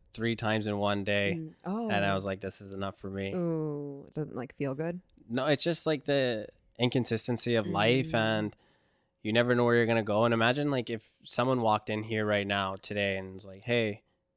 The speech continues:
Speaker 1: pack your bags, you gotta leave in an hour and a half.
Speaker 2: Yeah.
Speaker 1: You're never coming back
Speaker 2: No,
Speaker 1: here."
Speaker 2: right, right, right. I would not, I, I would not enjoy that at all.
Speaker 1: And it happened to me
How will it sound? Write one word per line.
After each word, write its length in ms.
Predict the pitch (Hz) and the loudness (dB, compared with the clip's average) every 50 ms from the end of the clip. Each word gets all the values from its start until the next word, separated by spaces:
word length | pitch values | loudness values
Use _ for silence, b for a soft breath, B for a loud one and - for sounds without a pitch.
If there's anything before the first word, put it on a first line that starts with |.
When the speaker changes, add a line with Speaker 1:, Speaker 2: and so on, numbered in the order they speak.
| _ _ _ _ | _ _ _ _
Speaker 1:
pack 220 | - 117 110 104 - | -6 -4 -4 -4 -4
your 120 | 110 104 | -8 -6
bags, 480 | 101 104 107 107 104 101 98 98 - - 82 90 | -2 0 2 2 2 0 -2 -4 -10 -18 -14 -8
you 140 | 104 110 | -8 0
gotta 260 | 110 120 110 107 104 101 - _ _ _ _ _ | 2 4 4 4 2 -2 -6 _ _ _ _ _
leave 340 | 104 101 110 117 113 110 101 | -10 -6 -4 -2 -2 0 -2
in 120 | 104 101 101 | -2 -2 0
an 100 | 104 101 | 0 2
hour 240 | 101 101 101 101 101 | 2 2 2 2 2
and 60 | 101 | 0
a 60 | - | 0
half. 260 | - 113 104 101 95 - _ _ _ _ | 0 0 0 0 -2 -4 _ _ _ _
Speaker 2:
Yeah. 400 | - 190 185 180 170 160 156 151 | -8 -6 -4 -4 -4 -2 -2 0
Speaker 1:
You're 120 | - 117 113 | 2 2 4
never 240 | 113 113 110 107 | 4 4 2 2
coming 260 | 104 - 110 104 104 101 | 0 -2 -2 -2 0 0
back 120 | - 175 | 2 4
Speaker 2:
No, 180 | 170 160 151 151 | 4 4 4 4
Speaker 1:
here." 80 | 151 156 | 4 4
Speaker 2:
right, 200 | 151 147 117 95 | 2 2 2 0
right, 200 | 143 139 101 120 | 0 0 0 0
right. 180 | 131 127 113 | -2 -2 -2
I 80 | 127 143 | -2 -4
would 160 | 135 139 127 | -4 -4 -4
not, 180 | 127 120 - - - | -4 -6 -6 -8 -6
I, 180 | - 143 147 147 131 - - | -4 -2 -2 -2 -2 -4 -4
I 180 | - 135 127 | -4 -2 -2
would 140 | 120 127 117 | -2 -4 -4
not 200 | 123 90 71 57 | -6 -8 -8 -8
enjoy 280 | - 143 - - - - | -10 -12 -10 -10 -10 -10
that 120 | - - - | -10 -10 -10
at 120 | 71 - | -10 -10
all. 220 | 65 62 73 151 160 | -8 -8 -6 -6 -4
Speaker 1:
And 120 | 110 107 | -2 0
it 60 | 107 107 | 0 4
happened 360 | 117 110 107 - - 107 101 | 4 4 4 4 0 -4 -4
to 140 | - - 104 | -4 -4 -2
me 540 | 104 104 101 101 101 98 101 95 101 113 | 0 0 0 2 0 0 0 -2 -4 -6